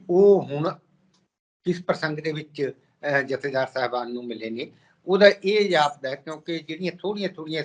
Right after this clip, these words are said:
ਸੁਰਾਂ ਜੋ ਉੱਭਰਦੀਆਂ ਰਹੀਆਂ ਨੇ ਪਿਛਲੇ ਦਿਨਾਂ ਦੇ ਵਿੱਚ, ਜਿਉਂ ਹੀ, ਅਹ, ਕ-,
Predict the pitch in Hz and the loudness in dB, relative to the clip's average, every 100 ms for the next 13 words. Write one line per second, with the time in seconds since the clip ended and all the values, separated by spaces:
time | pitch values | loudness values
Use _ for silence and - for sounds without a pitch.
0 | - 123 135 139 139 151 151 151 156 147 | -8 -6 -4 -4 -6 -8 -10 -6 -4 -4
1 | 123 135 165 143 _ _ 143 135 - 131 | -6 -8 -10 -10 _ _ -20 -18 -8 -6
2 | 131 123 123 117 117 117 123 - - - | -6 -6 -8 -8 -14 -12 -14 -14 -20 -20
3 | - 104 139 151 147 143 - - - 143 | -10 4 8 8 4 -2 -8 -16 -4 2
4 | 143 139 143 135 131 | 2 2 -4 -4 -6